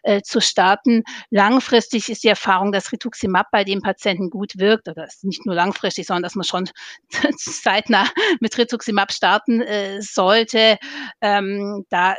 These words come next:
gibt's natürlich jetzt keine großen kontrollierten Studien, weil es einfach eine sehr, sehr seltene Erkrankung ist, aber wir wissen mittlerweile von v-, vielen Zentren weltweit, die Patienten mit dieser Erkrankung behandeln, dass, äh, Rituximab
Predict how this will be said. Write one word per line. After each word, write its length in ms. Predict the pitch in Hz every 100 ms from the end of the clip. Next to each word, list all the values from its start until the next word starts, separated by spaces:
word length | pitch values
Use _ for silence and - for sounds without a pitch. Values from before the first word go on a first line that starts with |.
| 247 -
gibt's 260 | 226 -
natürlich 440 | 214 190 - 254 208
jetzt 160 | -
keine 260 | - 190 190
großen 340 | - 214 240
kontrollierten 440 | 202 196 180 175 -
Studien, 320 | - 226 208
weil 100 | 185
es 60 |
einfach 180 | 185 185
eine 120 | 185
sehr, 200 | 170 180
sehr 140 | 185 175
seltene 340 | 185 180 196
Erkrankung 560 | 175 - 180 202 202 180
ist, 180 | 185 -
aber 340 | 185 190 185 254 262 240 -
wir 160 | 208 175
wissen 280 | 196 - 202
mittlerweile 800 | 196 190 185 180 185 180 180 180
von 320 | - 196 180 196 233
v-, 400 | - - - 196
vielen 280 | - 208 202
Zentren 580 | - 196 208 - 185 185
weltweit, 720 | - 185 185 180 - 175 180 -
die 240 | 190 180 175 _
Patienten 480 | 202 - 185 190 196
mit 100 | 180
dieser 200 | 185 180
Erkrankung 560 | 175 185 180 180 180 202
behandeln, 580 | 190 170 175 190 185 185 - - -
dass, 340 | - 180 - -
äh, 180 | 202 185
Rituximab 800 | 185 - 196 - 185 170 185